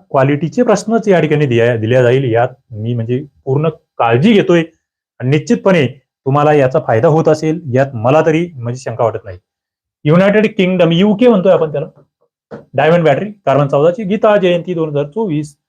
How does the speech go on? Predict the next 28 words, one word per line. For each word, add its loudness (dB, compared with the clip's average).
दिनी 2
कोणत्या 0
ठिकाणी 2
गीता 0
वाचण्याचा -2
विश्वविक्रम -4
झाला? 2
पटना, -2
भोपाळ, -2
जयपूर, -4
प्रयागराज. 2
गीता 0
वाचली 0
गेली, -2
विश्वविक्रम 0
केल्या 2
गेला. 2
पन्नास -10
नंबरचा -2
प्रश्न 0
तुमच्या -4
समोर 0
आहे. 2
भोपाळ 2
या 2
ठिकाणी -6
घडलेला -4
आहे. -4